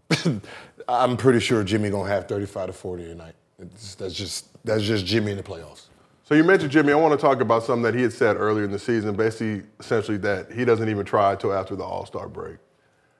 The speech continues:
Speaker 2: Now, you look at his numbers pre-All-Star break versus post-All-Star break, definitely improvement. I, he was, he was still trying before, but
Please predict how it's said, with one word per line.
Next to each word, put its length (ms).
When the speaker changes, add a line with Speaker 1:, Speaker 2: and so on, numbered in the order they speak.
Speaker 2:
Now, 80
you 120
look 140
at 40
his 80
numbers 240
pre-All-Star 540
break 240
versus 480
post-All-Star 600
break, 400
definitely 280
improvement. 340
I, 120
he 60
was, 180
he 60
was 140
still 160
trying 380
before, 400
but 360